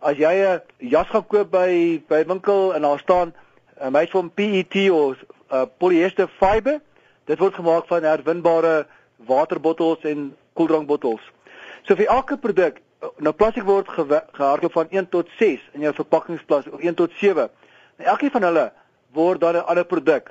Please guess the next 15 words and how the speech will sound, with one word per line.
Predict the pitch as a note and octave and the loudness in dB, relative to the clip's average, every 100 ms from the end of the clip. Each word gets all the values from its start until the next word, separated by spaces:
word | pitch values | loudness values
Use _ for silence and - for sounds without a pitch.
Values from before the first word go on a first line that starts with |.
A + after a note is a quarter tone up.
| - - | -10 -6
'n | C#3+ | -2
Melkbottel | D3+ F#3 F#3+ G3 F#3+ | 0 0 -2 0 0
word | E3 F3 | 0 0
byvoorbeeld | D#3 E3 F3+ E3+ E3+ | 0 -2 -2 -2 0
'n, | F3 D3+ - | -2 -4 -6
'n | D3+ | -2
waterpyp | C3+ D#3+ E3+ - E3+ E3 | 0 0 -2 -2 -2 0
vir | E3 | -2
die | E3 | 0
landbou. | F3+ F3+ C#3 A#2+ G2 _ _ _ _ _ | 0 0 -2 -2 -4 _ _ _ _ _
Jou | D3 D3+ D#3+ | 0 2 2
polistireen | - G3 G3+ G3 G3+ F3+ G3 F#3+ | 0 0 0 0 0 2 0 0
koppietjies | - G3 G3 F#3+ F3 | -2 -2 -2 -2 -2
en | F3+ E3 D#3+ | -2 -2 0
hamburgerboksies | D3 F3+ F3+ F3 D3+ E3+ E3+ F#3 | 0 2 0 0 0 -2 -2 -4